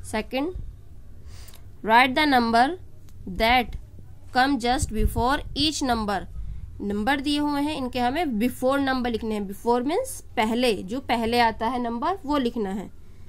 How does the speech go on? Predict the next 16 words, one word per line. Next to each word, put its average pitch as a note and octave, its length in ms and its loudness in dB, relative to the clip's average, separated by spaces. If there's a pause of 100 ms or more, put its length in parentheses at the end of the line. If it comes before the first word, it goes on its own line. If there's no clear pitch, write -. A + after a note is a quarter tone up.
(140)
सिक्सटी - 380 -4
सेवन C#4+ 420 2
before E4 340 0 (300)
सिक्सटी - 440 0
सिक्स, - 440 -8 (680)
so C4+ 120 0 (400)
नाइंटी A3 360 2
थ्री, D4+ 260 0 (560)
नाइंटी G3+ 440 0
टू, B3 160 0 (1120)
ट्वेल्व, A#3+ 960 0
इलेवन, G#3 580 2 (1200)
फ़ोर्टीन, C4 560 2 (420)
थर्टीन, A3+ 680 4 (760)
एटी A3 300 2
टू F4+ 340 2